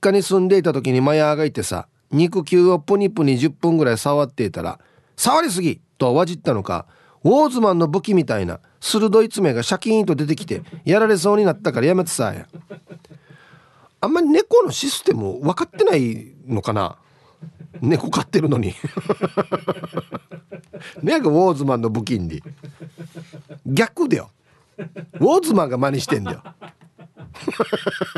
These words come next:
はい。ありがとうございます。そっか。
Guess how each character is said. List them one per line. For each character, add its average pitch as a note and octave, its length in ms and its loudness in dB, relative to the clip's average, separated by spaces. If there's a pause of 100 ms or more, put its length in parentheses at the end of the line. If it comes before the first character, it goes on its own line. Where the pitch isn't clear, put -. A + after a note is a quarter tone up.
(1300)
は A#2 180 -2
い。 G2+ 60 -10 (600)
あ - 40 -2
り C#3 60 2
が D3 100 2
と C#3+ 100 -2
う A2 80 2
ご F#2+ 60 -2
ざ F#2 60 -2
い F2+ 40 -6
ま F2 140 -8
す。 - 160 -18 (1040)
そ F#2 140 -6
っ - 80 -10
か。 - 240 -16